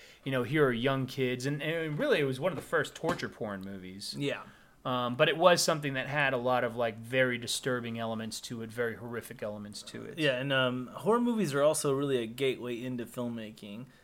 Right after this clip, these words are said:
Speaker 2: especially a bad horror movie. 'Cause y-,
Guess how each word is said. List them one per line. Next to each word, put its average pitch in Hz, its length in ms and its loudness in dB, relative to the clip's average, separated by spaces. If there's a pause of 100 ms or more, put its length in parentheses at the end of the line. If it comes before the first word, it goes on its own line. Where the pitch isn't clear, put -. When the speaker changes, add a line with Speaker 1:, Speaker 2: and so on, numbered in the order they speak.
(140)
Speaker 2:
especially 151 500 2
a 117 80 4
bad 107 480 -2
horror 113 300 -4
movie. 110 420 -10
'Cause 127 180 -2
y-, 123 140 -10